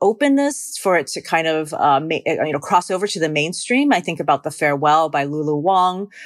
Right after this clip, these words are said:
uh, which stars Awkwafina. That was a couple years ago. And that was a story based on Lulu Wang's own life. So it told a, a holistic, um, complex story about an, an Asian American woman, specifically a Chinese American woman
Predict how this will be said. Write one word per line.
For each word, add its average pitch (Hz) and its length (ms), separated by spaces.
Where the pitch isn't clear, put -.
uh, 151 140
which 147 200
stars 147 340
Awkwafina. 165 720
That - 160
was 156 120
a 170 80
couple 165 300
years 160 220
ago. 151 320
And 143 280
that 185 140
was 170 160
a 170 60
story 160 360
based 151 300
on 151 120
Lulu 147 200
Wang's 139 240
own 147 300
life. 160 420
So 135 240
it 143 100
told 170 560
a, 147 360
a 139 280
holistic, 165 800
um, 139 380
complex - 680
story 180 480
about 175 480
an, 175 260
an 160 300
Asian 180 280
American 175 380
woman, 175 240
specifically 160 540
a - 20
Chinese 156 360
American 156 360
woman 160 360